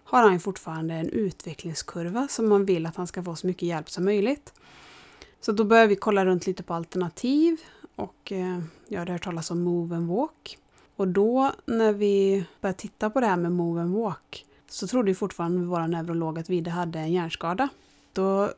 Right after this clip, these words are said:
ville vi att hon skulle skriva den diagnosen på honom för att vi skulle komma till Move and Walk. Men det ville hon inte göra, och det kan jag ju förstå för att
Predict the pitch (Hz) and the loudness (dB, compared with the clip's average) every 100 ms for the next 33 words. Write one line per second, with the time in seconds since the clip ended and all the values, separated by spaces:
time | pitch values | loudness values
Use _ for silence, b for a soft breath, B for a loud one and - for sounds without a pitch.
0 | _ 220 214 180 175 175 165 160 - 185 | _ 0 4 4 2 0 -2 -6 -6 -4
1 | 170 - 170 - 214 196 285 208 175 170 | -4 -4 -6 0 0 2 2 2 0 0
2 | 175 165 - 254 220 175 160 160 170 165 | -2 -2 -2 -2 -4 -8 -8 -8 -10 -8
3 | - 165 - 226 190 247 - 285 285 285 | -8 -6 -2 -2 2 0 4 4 6 4
4 | 269 185 - - - _ _ _ _ - | 0 -2 -6 -18 -20 _ _ _ _ -4
5 | 180 185 180 151 160 160 175 180 185 262 | 2 4 4 2 -4 -4 -2 0 0 0
6 | 254 _ _ - 175 - 156 170 - 165 | -2 _ _ -8 -8 -8 -10 -8 -6 -4
7 | 220 - 180 - - | -4 -4 -10 -10 -20